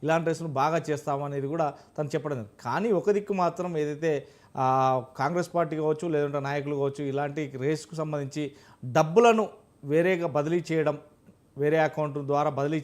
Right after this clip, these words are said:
చేయడం, ఇది ఎంతవరకు కరెక్టు? ఆ, కోట్ల రూపాయలు వచ్చాయి ఇప్పటికీ అని చెప్పినా కానీ ఏ ఒక్క రూపాయి కూడా రాలేదు అనేది చెప్తున్నాను. దాన్ని ఎలా చూడొచ్చు?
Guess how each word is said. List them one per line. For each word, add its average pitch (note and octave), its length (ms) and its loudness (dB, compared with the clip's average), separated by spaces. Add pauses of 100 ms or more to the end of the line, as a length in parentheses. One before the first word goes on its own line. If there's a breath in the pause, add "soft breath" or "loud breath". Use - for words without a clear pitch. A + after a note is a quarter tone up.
చేయడం, C3+ 300 -2
ఇది C3 120 -8
ఎంతవరకు D#3 380 -2
కరెక్టు? D#3 360 -6 (280 soft breath)
ఆ, C3+ 100 2
కోట్ల F#3 340 2
రూపాయలు F#3+ 320 4
వచ్చాయి D#3+ 380 2
ఇప్పటికీ D#3 380 -2
అని C#3+ 120 -2
చెప్పినా C#3+ 200 -6
కానీ D#3+ 200 -4
ఏ C3+ 60 2
ఒక్క C#3+ 180 -2
రూపాయి D#3 340 0
కూడా D#3 260 -2
రాలేదు C#3 380 0
అనేది C3+ 260 -2
చెప్తున్నాను. A2+ 400 -10
దాన్ని B2 220 -8
ఎలా C#3 120 -2
చూడొచ్చు? C3 520 -8